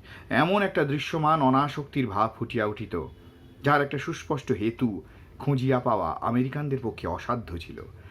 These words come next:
কারণ তাহাদের জাগতিক জ্ঞানের মাপকাঠি দিয়া তাহারা এই ভারতীয় যোগীকে মাপিতে গিয়া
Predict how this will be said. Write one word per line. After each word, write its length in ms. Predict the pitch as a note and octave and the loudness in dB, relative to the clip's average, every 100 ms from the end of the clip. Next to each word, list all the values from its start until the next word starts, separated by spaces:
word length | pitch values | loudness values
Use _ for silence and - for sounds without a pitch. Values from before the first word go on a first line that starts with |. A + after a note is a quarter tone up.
| - - - | -18 -16 2
কারণ 220 | E3+ G3 | 4 6
তাহাদের 340 | F3+ E3+ G3 E3+ | 4 4 4 6
জাগতিক 420 | D3 D#3 E3 E3 | 4 4 0 0
জ্ঞানের 300 | B2+ B2+ C#3 | 4 4 6
মাপকাঠি 480 | B2 A2 - A#2+ C3 | 4 4 4 0 2
দিয়া 220 | B2+ B2+ G#2 | 2 4 4
তাহারা 260 | G#2 G#2 A#2 | 2 2 2
এই 120 | A#2 | 2
ভারতীয় 420 | F2+ G#2 G#2 A2 | 0 -2 0 -2
যোগীকে 380 | G2 G2 F#2+ G2 | 0 -2 -2 -2
মাপিতে 400 | F#2 E2+ F#2 F#2+ | -2 -2 -4 -6
গিয়া 220 | F2+ F#2 | -4 -4